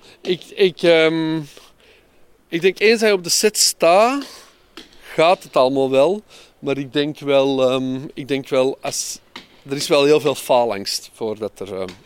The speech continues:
aan een film begonnen wordt. Dat was vroeger meer dan dat dat dan nu het geval is. Vroeger, ehm, ik weet nog dat ik huilbuien had als ik het vliegtuig naar Amerika moest nemen en daar moest gaan regisseren. En dat waren dan die grote Marvel fil-, eh, eh, eh, eh, series.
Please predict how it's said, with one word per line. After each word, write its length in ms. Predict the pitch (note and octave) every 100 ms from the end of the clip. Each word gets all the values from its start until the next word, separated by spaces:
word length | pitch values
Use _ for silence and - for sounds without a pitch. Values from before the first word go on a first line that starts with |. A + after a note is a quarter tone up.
| _
aan 120 | A2+
een 80 | G2
film 260 | - A2
begonnen 280 | G2 G#2+ G2+
wordt. 220 | G2 - - - - -
Dat 140 | -
was 240 | F#3 G#3+ -
vroeger 420 | G#3 B3+ G#3 F#3+
meer 680 | D3 C#3+ C#3 A2 - - - _ _ _ _
dan 140 | C#3+
dat 120 | C#3+ C#3
dat 160 | C#3
dan 200 | C#3 B2
nu 260 | C3 C#3+ C3
het 140 | A#2
geval 340 | - A#2 G#2+ A2+
is. 280 | D#3+ - - - - - _ B2
Vroeger, 840 | A2+ C3+ F3 F3 E3 D3+ - - -
ehm, 360 | C3+ B2+ C3
ik 160 | C3+ -
weet 140 | D3+
nog 120 | D3 C#3+
dat 100 | C#3+
ik 60 |
huilbuien 640 | B2 C#3 E3 D3 D3 D3+ D3+
had 180 | C#3+
als 120 | D3 C3+
ik 100 | B2
het 140 | -
vliegtuig 380 | - C#3+ - C#3+
naar 140 | C#3
Amerika 480 | B2 A#2 C3 B2+ B2
moest 240 | A2+ A2 -
nemen 360 | A2 A2+ C3+ - - - - -
en 120 | C3
daar 220 | B2 B2
moest 160 | B2+ -
gaan 160 | B2
regisseren. 760 | A#2 A2+ - A#2 B2 C3+ D3+ -
En 140 | A#2
dat 120 | A2+
waren 220 | A#2 A2+
dan 120 | A#2 A2+
die 120 | A2
grote 400 | A#2 A#2+ - A2
Marvel 500 | A2+ B2 B2+ B2+ A#2
fil-, 340 | - A#2 B2
eh, 180 | - A#2
eh, 300 | A2 B2+ A#2
eh, 340 | A2 A#2 A2+ A2
eh, 60 |
series. 520 | - A#2 A2+ C#3 -